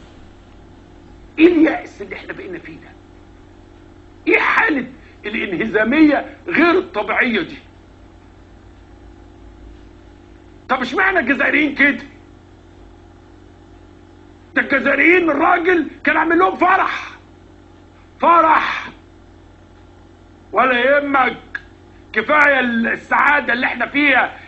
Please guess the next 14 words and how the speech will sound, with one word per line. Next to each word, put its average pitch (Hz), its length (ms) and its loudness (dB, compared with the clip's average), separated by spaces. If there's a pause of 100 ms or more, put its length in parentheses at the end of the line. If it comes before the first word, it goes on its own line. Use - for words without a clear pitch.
(100)
كفايه 302 300 2
السنين 285 600 0
اللي 247 220 0
مش 233 140 -8
عارف 262 280 -2
ايه، 269 680 0
بالماضي 277 600 0
المدرب 277 540 0
العظيم، 269 800 2 (200)
ده 285 300 0
راجل 285 440 2
استنوهم 294 720 -2
في - 60 -8
الشوارع. 311 800 2